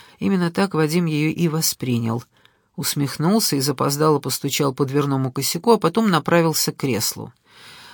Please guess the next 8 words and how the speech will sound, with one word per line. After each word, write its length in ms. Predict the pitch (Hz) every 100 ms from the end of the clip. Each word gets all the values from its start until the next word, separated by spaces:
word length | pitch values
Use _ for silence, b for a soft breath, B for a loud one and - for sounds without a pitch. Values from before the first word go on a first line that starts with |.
| B
В 60 |
нем 180 | 185 233
чувствовалось 600 | 262 247 - 208 208 -
раздражение, 1000 | 208 180 208 226 170 147 127 120 110 107 - _ _ _ _
и 100 | 139
оно 180 | 131 165
все 240 | 202 208
нарастало. 760 | 208 220 220 - 143 110 104